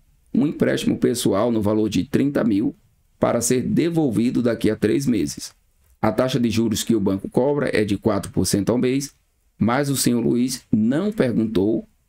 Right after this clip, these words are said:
se o banco aplica a taxa de juros simples ou compostos. Assinale a alternativa que apresenta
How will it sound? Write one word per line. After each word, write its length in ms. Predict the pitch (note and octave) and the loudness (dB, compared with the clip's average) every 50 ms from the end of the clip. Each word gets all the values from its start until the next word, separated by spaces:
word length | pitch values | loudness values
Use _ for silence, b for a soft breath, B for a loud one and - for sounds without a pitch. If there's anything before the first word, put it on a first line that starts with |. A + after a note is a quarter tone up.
| _ _ | _ _
se 240 | - - - D#3 E3 | -6 -2 0 0 0
o 60 | D#3 | 2
banco 300 | C#3 A#2+ A2+ A2+ A2 A#2 | 0 0 0 0 0 -2
aplica 340 | A2 A2+ G#2+ G#2 - G#2+ G2 | 0 0 0 0 0 0 -2
a 40 | F#2+ | 0
taxa 320 | - A2 G#2+ G2+ - G2+ | 0 -2 0 0 0 0
de 120 | G#2 G#2+ | 0 0
juros 320 | F#2+ G2 G2 G2 G2 A2 - | 0 2 2 2 0 0 0
simples 640 | - - B2+ C3 C3+ C3 C#3+ D#3+ D3+ D3 - - _ | 0 0 0 0 0 0 0 0 -2 -2 -6 -6 _
ou 300 | - A#2+ A#2 C3 C3+ C#3 | 0 0 0 0 -4 -4
compostos. 840 | - - C#3 D#3+ - - A#2+ A#2+ G2+ F2+ - - - - - - _ _ _ _ _ _ _ - | -2 0 0 0 2 0 0 2 0 -2 -4 -8 -10 -12 -12 -14 _ _ _ _ _ _ _ -4
Assinale 460 | - A#2+ A#2 - - D#3 C3 C#3+ E3 E3 | -2 0 0 0 0 0 0 0 0 0
a 20 | |
alternativa 540 | D3 - C3+ A#2+ A2+ G#2 - B2 A#2+ A2+ - | 0 0 0 0 0 0 0 0 0 0 0
que 80 | G#2 | 0
apresenta 680 | G#2 F#2+ G#2+ G#2+ G2 F#2 G#2 A#2 C3 D3 - - - | 0 0 0 0 2 2 0 0 0 -2 -4 -6 -8